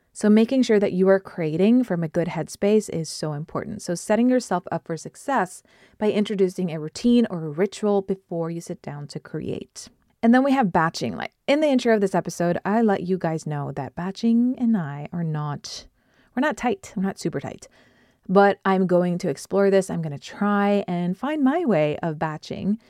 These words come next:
But if you are a batcher, obviously that is a great way to avoid the introvert hangover, because then you don't always have to create. You don't always have to be on. You have a batch of things that you can <laughs> schedule out to Instagram,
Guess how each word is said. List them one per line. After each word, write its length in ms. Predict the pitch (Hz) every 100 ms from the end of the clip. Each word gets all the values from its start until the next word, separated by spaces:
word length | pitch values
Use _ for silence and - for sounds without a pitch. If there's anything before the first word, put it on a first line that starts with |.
| _ _ _
But 160 | 220 -
if 200 | 262 262
you 160 | 269 269
are 140 | 240
a 60 | 190
batcher, 520 | 175 175 - 185 175 -
obviously 720 | 208 196 185 - 170 160 160
that 220 | 185 170
is 120 | 165
a 60 | 165
great 400 | 151 170 185 -
way 180 | 170 165
to 160 | - 156
avoid 360 | 151 156 147
the 80 | 151
introvert 380 | 170 156 147 -
hangover, 680 | - 220 214 196 202 196 196 _ _
because 280 | 202 214 196
then 360 | 220 220 226 -
you 120 | 220
don't 200 | 226 - -
always 400 | 214 233 220 196
have 360 | - 190 190 -
to 100 | 190
create. 460 | - 180 180 175
You 120 | -
don't 220 | 180 185 -
always 320 | 196 202 196
have 180 | 180 170
to 80 | 160
be 180 | 165 - -
on. 400 | 165 143 - - -
You 140 | 190
have 260 | 180 214 233
a 60 |
batch 320 | 208 214 214 208
of 100 | -
things 400 | 226 202 185 185
that 140 | -
you 200 | 185 202
can 180 | - 214
<laughs> 0 |
schedule 500 | - 180 165 180 180
out 280 | 254 254 247
to 100 | -
Instagram, 720 | 175 165 - - 160 151 151